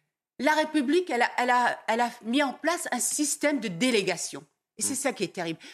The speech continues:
Speaker 1: Quand vous avez des associations qui œuvrent, par exemple, dans l'action sociale ou dans, euh, le sport,
Speaker 2: Mm.
Speaker 1: des associations dans la ville.
Speaker 2: Et on a
Speaker 1: Eh bien,
Speaker 2: favorisé
Speaker 1: on a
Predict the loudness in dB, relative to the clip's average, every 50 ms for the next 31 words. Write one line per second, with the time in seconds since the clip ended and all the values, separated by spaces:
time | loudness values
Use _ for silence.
0 | -20 _ -2 0 0 2 0 2 0 0 0 0 -2 -2 -2 -2 -2 -2 -2 -6
1 | -4 -4 -2 -2 -2 -2 -2 0 0 0 -2 -4 _ _ -20 _ -6 -2 -2 2
2 | 4 4 2 2 0 0 -2 -2 -2 0 -2 -2 -2 -2 0 0 -2 -2 -2 -4
3 | -6 -12 -12 -12 -10 -8 -8 -8 -6 -2 2 2 2 2 2 -2 -8 -16 -20 -20
4 | -20 _ -8 -6 -2 2 2 2 2 2 2 2 2 2 0 0 -2 -2 -2 -4
5 | -4 -2 0 2 2 2 0 -2 -12 -20 _ _ _ -20 -20 -20 -20 _ _ -6
6 | -4 -2 -2 -2 -4 -6 -4 -4 -4 -2 -2 0 2 2 2 2 2 0 -2 -4
7 | -6 -6 -6 -8 -12 _ _ _ -6 -2 -2 -2 0 0 0 2 2 2 2 4
8 | 4 2